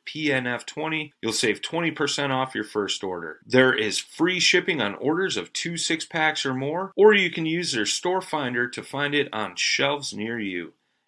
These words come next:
Athletic Brewing, brew without compromise.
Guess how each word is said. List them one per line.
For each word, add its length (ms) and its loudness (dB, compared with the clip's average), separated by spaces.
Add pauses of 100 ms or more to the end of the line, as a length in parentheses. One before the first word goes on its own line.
(120)
Athletic 500 0
Brewing, 440 0 (200)
brew 680 -2
without 440 0
compromise. 840 -12